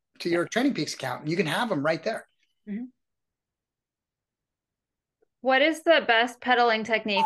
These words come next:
Speaker 2: for most efficient and highest power output? <laughs>
Speaker 1: Better put your flame retardant suit on, 'cause I actually was having this discussion with somebody in, in Thursday's workout. Um,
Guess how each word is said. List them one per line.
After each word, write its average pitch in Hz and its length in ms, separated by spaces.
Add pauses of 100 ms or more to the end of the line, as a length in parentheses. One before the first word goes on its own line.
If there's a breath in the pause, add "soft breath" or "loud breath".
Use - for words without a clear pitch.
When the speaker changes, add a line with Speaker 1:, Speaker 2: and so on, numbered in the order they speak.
Speaker 2:
for 208 100
most 196 340
efficient 208 460
and 185 160
highest 190 400
power 180 300
output? 156 360
<laughs> 214 460
Speaker 1:
Better 190 140
put 214 200
your 214 80
flame 202 340
retardant 190 500
suit 180 240
on, 143 180
'cause 143 140
I 165 160
actually 165 340
was 156 160
having 160 320
this 151 140
discussion - 440
with 135 100
somebody 147 400
in, 139 280
in 139 200
Thursday's 147 420
workout. 131 340 (640 loud breath)
Um, 151 460